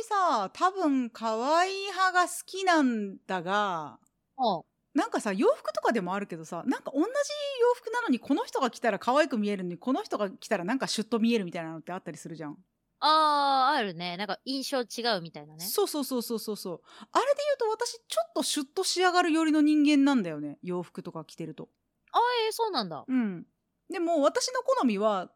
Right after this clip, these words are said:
Speaker 1: そっちじゃないのよ。
Speaker 2: うん。
Speaker 1: 結構可愛らしい感じのやつが。可愛らしいというか、ポップなのが好きなんだよね。
Speaker 2: うんうんうんうん。
Speaker 1: だからポップを、まあ、表現するならば、か-、美しいよりも可愛いに寄ってると思ってるから可愛らしい派。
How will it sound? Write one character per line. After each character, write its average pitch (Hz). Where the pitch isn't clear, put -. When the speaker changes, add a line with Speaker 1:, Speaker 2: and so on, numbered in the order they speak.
Speaker 1:
そ -
っ 262
ち 302
じ 240
ゃ 190
な 180
い 175
の 170
よ。 160
Speaker 2:
う -
ん。 -
Speaker 1:
結 277
構 202
可 202
愛 208
ら 208
し 220
い 196
感 175
じ 165
の 165
や 165
つ 165
が。 156
可 196
愛 262
ら 427
し 508
い -
と 202
い 190
う 175
か、 180
ポ -
ッ -
プ 494
な 262
の 185
が 165
好 -
き 190
な 165
ん 160
だ 156
よ 151
ね。 151
Speaker 2:
う 359
ん -
う 370
ん -
う 302
ん -
う -
ん。 -
Speaker 1:
だ 285
か 247
ら 240
ポ 349
ッ -
プ 294
を、 294
ま 247
あ、 233
表 339
現 285
す 254
る 269
な 240
ら 185
ば、 254
か-、 240
美 330
し 359
い -
よ 285
り 190
も 175
可 208
愛 254
い 262
に 196
寄 165
っ -
て -
る 196
と 185
思 170
っ -
て -
る 196
か 339
ら 370
可 196
愛 190
ら 180
し -
い -
派。 165